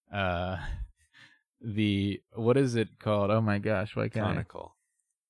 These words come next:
Speaker 1: Uh, what's the axis? What's w-, when a
Speaker 2: Y-axis.
Speaker 1: Uh, well, the <laughs>
Speaker 2: Logarithmic axis.
Speaker 1: Yeah, but when you say, like, so the,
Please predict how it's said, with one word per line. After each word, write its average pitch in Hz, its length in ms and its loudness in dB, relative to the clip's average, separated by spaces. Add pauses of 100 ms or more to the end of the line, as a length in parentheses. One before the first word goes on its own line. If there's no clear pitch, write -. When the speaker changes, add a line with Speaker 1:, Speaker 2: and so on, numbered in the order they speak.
(120)
Speaker 1:
Uh, 107 340 6
what's 113 360 6
the 120 340 2
axis? 120 840 -4
What's 135 280 0
w-, 120 240 -4
when 120 220 2
a 104 400 0
Speaker 2:
Y-axis. 98 840 -2 (400)
Speaker 1:
Uh, 104 240 0
well, 110 320 4
the 104 440 -2 (360)
<laughs> - 360 -20
Speaker 2:
Logarithmic 95 600 0
axis. - 560 -16 (800)
Speaker 1:
Yeah, 131 200 4
but 117 140 4
when 127 240 2
you 117 220 2
say, 123 280 2
like, 104 200 2
so 117 140 2
the, 107 160 2